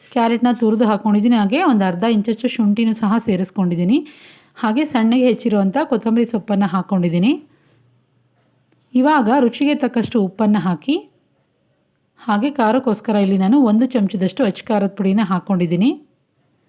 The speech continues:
ಇದೆಲ್ಲವನ್ನು ಹಾಕ್ಕೊಂಡು ಚೆನ್ನಾಗಿ ನಾವು ಮಿಕ್ಸ್ ಮಾಡ್ಕೋಬೇಕು. ನಾವು ಮಿಕ್-, ಮೊಟ್ಟೆ ಮಿಶ್ರಣ ಹಾಗೆ ಹಾಕಿರುವಂಥ ತರಕಾರಿ ಎಲ್ಲ ಒಂದಕ್ಕೊಂದು ಚೆನ್ನಾಗಿ ಹೊಂದ್ಕೊಳ್ಳೋ ಹಾಗೆ ಚೆನ್ನಾಗಿ ನಾವು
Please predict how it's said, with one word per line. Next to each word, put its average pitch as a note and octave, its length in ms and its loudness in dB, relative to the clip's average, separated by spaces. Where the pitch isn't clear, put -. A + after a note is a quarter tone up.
ಇದೆಲ್ಲವನ್ನು C4+ 560 4
ಹಾಕ್ಕೊಂಡು G#3+ 440 0
ಚೆನ್ನಾಗಿ A#3 480 0
ನಾವು G#3 260 2
ಮಿಕ್ಸ್ A#3+ 300 0
ಮಾಡ್ಕೋಬೇಕು. F#3+ 540 0
ನಾವು A3+ 240 2
ಮಿಕ್-, F#3 180 -6
ಮೊಟ್ಟೆ G#3 300 0
ಮಿಶ್ರಣ A#3+ 420 2
ಹಾಗೆ G#3+ 280 0
ಹಾಕಿರುವಂಥ A3 560 0
ತರಕಾರಿ G#3+ 520 0
ಎಲ್ಲ G3+ 220 2
ಒಂದಕ್ಕೊಂದು G#3+ 520 2
ಚೆನ್ನಾಗಿ G3+ 420 0
ಹೊಂದ್ಕೊಳ್ಳೋ G3 460 0
ಹಾಗೆ G3 280 0
ಚೆನ್ನಾಗಿ A3+ 560 2
ನಾವು G#3+ 180 2